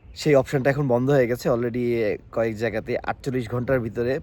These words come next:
পুলিশ এসে বাসা থেকে বের করে দিয়েছে, সেটা বাচ্চা থাকুক আর যাই থাকুক। কারণ এই প্রবলেমটার কারণে আগে যেটা ছিল যে বাসা ভাড়া না দিয়ে অনেকে বাসা দখল করে পড়ে থাকতো,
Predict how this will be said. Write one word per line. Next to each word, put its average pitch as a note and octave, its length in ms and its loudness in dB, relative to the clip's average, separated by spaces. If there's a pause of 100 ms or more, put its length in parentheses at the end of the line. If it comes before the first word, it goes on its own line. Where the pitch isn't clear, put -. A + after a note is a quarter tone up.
পুলিশ G#2+ 260 -8
এসে A#2+ 180 -8
বাসা G#2+ 240 -6
থেকে G2+ 220 -10
বের G2 180 -4
করে G#2 180 -6
দিয়েছে, G2 480 -6
সেটা G#2+ 300 -6
বাচ্চা G#2 360 -4
থাকুক G#2+ 360 -8
আর G#2 80 -4
যাই G2+ 260 -2
থাকুক। - 440 -10 (1400)
কারণ C#3 220 0
এই G3+ 140 6
প্রবলেমটার E3+ 500 4
কারণে C3 420 2 (360)
আগে B2 280 2
যেটা B2 320 -4
ছিল A#2 360 -2
যে A2 240 -6
বাসা A2+ 340 -2
ভাড়া B2 220 -2
না A2 260 0
দিয়ে D3 220 2
অনেকে B2+ 460 0 (140)
বাসা A2 240 -2
দখল A2+ 260 -4
করে A#2+ 180 -6
পড়ে C#3+ 200 -2
থাকতো, A#2+ 420 -6